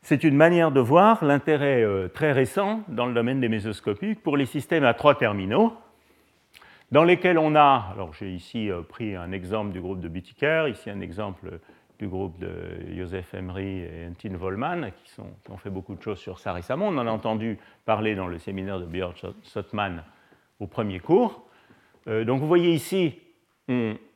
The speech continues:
a ce système, les deux réservoirs. Euh, ici, c'est un point quantique qui connecte, ou un niveau résonant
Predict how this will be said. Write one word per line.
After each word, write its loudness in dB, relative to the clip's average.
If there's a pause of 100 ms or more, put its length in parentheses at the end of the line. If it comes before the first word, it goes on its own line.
(320)
a 2
ce -4
système, 0
les 0
deux 0
réservoirs. 0
Euh, -2
ici, -8
c'est -12
un -8
point -4
quantique -8
qui -16
connecte, -12
ou -8
un -8
niveau -6
résonant -6